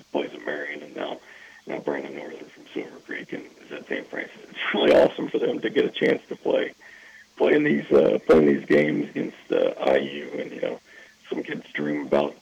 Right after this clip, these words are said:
playing at, uh, Assembly Hall, and and, uh, never get a chance. But, but, uh, these kids get a chance to do that, so that's just awesome for them. And, uh, you know, couldn't be happier for those kids to, to get that opportunity. I think that's really neat.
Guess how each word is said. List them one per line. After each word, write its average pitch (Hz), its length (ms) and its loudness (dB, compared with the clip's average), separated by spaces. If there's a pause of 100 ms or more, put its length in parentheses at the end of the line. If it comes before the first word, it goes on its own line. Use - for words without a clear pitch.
(120)
playing 69 300 -2
at, - 120 -14 (100)
uh, - 360 -10 (280)
Assembly - 380 0
Hall, - 420 6
and - 240 -6 (400)
and, 65 220 -6
uh, 58 160 -2
never - 240 -6
get 71 200 -4
a - 20 -16
chance. 50 380 -8 (160)
But, - 140 -8 (200)
but, 50 220 -8
uh, - 280 -6
these - 160 -18 (100)
kids - 280 -6 (120)
get - 140 -8
a - 40 -20
chance 50 360 -8
to - 80 -20
do - 180 -14
that, - 260 -12
so - 80 -20
that's - 180 -8 (160)
just - 180 -8
awesome - 400 -4
for - 120 -20
them. - 300 -12
And, - 640 -20
uh, 50 160 -10 (100)
you - 80 -16
know, - 60 -18 (120)
couldn't - 160 -14
be - 60 -16
happier - 440 -12
for - 60 -18
those - 220 -12 (100)
kids - 240 -14 (140)
to, - 140 -10 (440)
to - 80 -6
get - 160 -4
that 67 140 2
opportunity. - 600 -4
I - 40 -14
think - 200 -16
that's - 160 -16
really - 220 -10
neat. - 240 -16